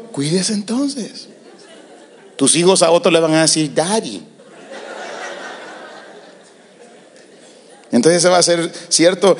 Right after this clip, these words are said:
aquel chiste, ¿verdad? Que, que, que la mujer tenía un amante. Y un día el amante llegó a la casa y ahí estaba el señor de la casa. Y entonces entró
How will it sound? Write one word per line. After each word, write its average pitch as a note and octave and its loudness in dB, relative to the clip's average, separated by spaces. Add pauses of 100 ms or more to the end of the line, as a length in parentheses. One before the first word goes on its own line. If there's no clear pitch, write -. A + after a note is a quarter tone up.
(200)
aquel C#3+ 2
chiste, A3 2
¿verdad? B2+ 2
Que, B2 0 (420)
que, A#2+ 0 (720)
que C#3 -2
la C3 2
mujer C3+ 2
tenía F3 2
un D#3+ 2
amante. F#3 -2 (3000)
Y A#2 0
un C#3+ -2
día F3 2
el B2 -6
amante C#3 0
llegó D3 4
a - 4
la C3+ 0
casa F3 0 (220)
y B2 0
ahí A#2+ 2
estaba C#3+ 2
el C3+ 0
señor A#2 -4
de A#2+ -2
la B2+ 0
casa. F3+ -4 (2000)
Y G#2+ -4
entonces B2+ 2
entró C#3+ 0